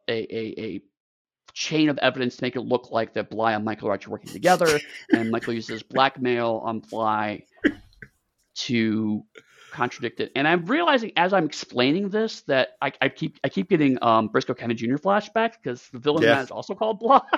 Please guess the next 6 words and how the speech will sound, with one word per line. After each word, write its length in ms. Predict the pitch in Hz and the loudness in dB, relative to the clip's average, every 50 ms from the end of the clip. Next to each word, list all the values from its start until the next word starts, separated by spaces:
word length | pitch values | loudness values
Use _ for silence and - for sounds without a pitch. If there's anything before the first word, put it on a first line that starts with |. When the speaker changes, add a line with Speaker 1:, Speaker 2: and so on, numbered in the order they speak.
| - - - - - | -2 -2 -8 -6 -4
Speaker 2:
Yeah. 260 | - 113 107 107 - - - - - - _ _ - - - | 0 4 4 4 4 4 -2 -8 -12 -14 _ _ -20 -12 -6
Speaker 1:
<laughs> 300 | 233 247 - - - - 175 175 - - 269 - - _ _ _ - - - - - - - - - 381 339 - - - - 214 220 - - - - - _ _ _ _ _ _ - 220 - - - - - - - 220 - - - - - - _ _ _ _ _ _ _ _ _ _ - - | -6 -6 -6 -4 0 2 2 2 2 0 -2 -2 -4 _ _ _ -20 -4 6 6 6 6 4 -4 0 0 0 0 0 4 4 6 4 4 -2 -8 -14 -16 _ _ _ _ _ _ -2 -2 -2 -2 -2 -12 -16 -12 -12 -10 -10 -10 -14 -14 -16 -18 _ _ _ _ _ _ _ _ _ _ -6 -2
Speaker 2:
Could 100 | - 139 | 2 6
be 80 | 131 | 6
his 120 | 123 110 104 | 6 6 4
descendant. 400 | 95 92 - 104 98 95 - | -2 0 0 0 2 2 -2